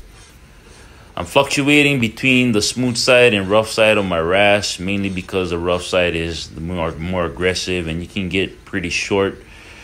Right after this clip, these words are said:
really, really quick. And so to monitor that, I,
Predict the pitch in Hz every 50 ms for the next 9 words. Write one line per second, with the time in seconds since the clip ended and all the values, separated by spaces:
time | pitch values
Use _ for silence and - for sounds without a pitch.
0 | - - - 104 113 113 107 104 101 104 101 95 - - - 117 117 113 95 -
1 | - - - 78 92 95 92 90 90 - - - 110 104 101 98 95 95 - -
2 | - - - - - - - - 104 101 104 110 110 107 107 - 110 104 92 98
3 | 101 101 101 95 92 87